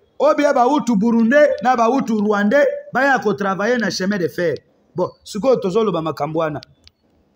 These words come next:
Où est le mal? Nzambe aza zoba te.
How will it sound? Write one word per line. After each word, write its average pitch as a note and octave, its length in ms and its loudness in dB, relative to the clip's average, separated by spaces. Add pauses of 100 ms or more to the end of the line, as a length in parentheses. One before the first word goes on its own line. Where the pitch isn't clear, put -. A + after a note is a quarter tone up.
(460)
Où A#3+ 160 0
est A3+ 60 0
le F#3 100 0
mal? E3+ 380 -4 (580)
Nzambe A#3 340 0
aza G#3+ 300 0
zoba F#3+ 360 -2
te. - 440 0